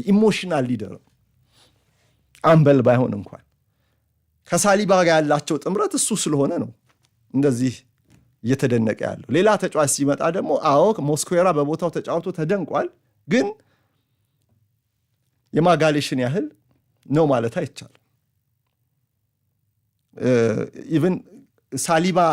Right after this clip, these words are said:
እንዳ-፣ እንትን እንዳይል፣ ምንድን ነው፣ እንዳይናፈቅ አድርጓል አይደለም። ግን በግራ በቀኝ መሀል ተከላካይ ቦታ ላይ መሰለፍ ደግሞ የራሱ ልዩነት አለው እና፣ እ፣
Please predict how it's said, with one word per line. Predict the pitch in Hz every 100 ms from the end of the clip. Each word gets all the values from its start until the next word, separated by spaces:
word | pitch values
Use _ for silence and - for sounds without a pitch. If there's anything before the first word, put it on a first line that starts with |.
| 127
እንዳ-፣ | 110 151 151 123
እንትን | 147 160 139
እንዳይል፣ | 120 113 104
ምንድን | 120 113 107
ነው፣ | 98 - _ _
እንዳይናፈቅ | 147 156 147 143 135 143 120
አድርጓል | 131 113 104 101
አይደለም። | 113 160 226 - _ _ _ _ _ _ _ _
ግን | 123 185 214 -
በግራ | 123 131 160 202
በቀኝ | 165 135 156 170
መሀል | 147 131 123
ተከላካይ | 131 135 123 139
ቦታ | 123 131
ላይ | 135 113
መሰለፍ | 120 - 135 131
ደግሞ | 131 165 277 - _ _ _ _ _ -
የራሱ | 139 143 143 143
ልዩነት | 135 131 139 143
አለው | 107 - _ _
እና፣ | 120 180 165
እ፣ | 131